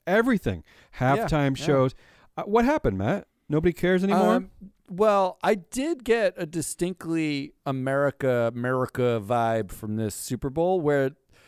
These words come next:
Speaker 2: they anti-woke washed everything.
Speaker 1: All right, let's
Speaker 2: Like,
Speaker 1: just
Speaker 2: it
Speaker 1: get to
Speaker 2: felt
Speaker 1: it then.
Speaker 2: like
Speaker 1: Yeah.
Speaker 2: yeah, it just, it felt like it was, it was supposed to be sanitized, and
Speaker 1: Uh,
Speaker 2: it was. It
Speaker 1: well, let's
Speaker 2: felt
Speaker 1: get to it then.
Speaker 2: sanitized.
Speaker 1: Here are my observations. You ready?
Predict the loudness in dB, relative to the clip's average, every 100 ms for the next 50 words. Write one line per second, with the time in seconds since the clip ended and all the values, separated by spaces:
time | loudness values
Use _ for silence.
0 | _ _ 2 2 2 -2 -8 _ _ _
1 | _ -20 _ _ _ -6 -4 2 2 4
2 | 2 2 2 2 0 -4 -4 -4 -6 -8
3 | -2 0 2 0 -2 -2 2 2 2 -2
4 | -2 -2 -6 -18 _ _ -10 -8 -4 -4
5 | -4 -6 -8 -10 -10 -8 -8 -10 -4 -2
6 | -2 -2 -4 -4 -6 -2 -2 -2 -4 -4
7 | -4 -6 -2 -2 -2 -6 -8 -6 -6 -6
8 | -10 -14 -14 -18 -8 -4 -4 -4 -6 -6
9 | -4 0 0 0 -2 0 0 -2 -2 -4
10 | -4 -4 -2 0 -2 -4 -4 -4 -4 -14
11 | -8 -6 -4 -4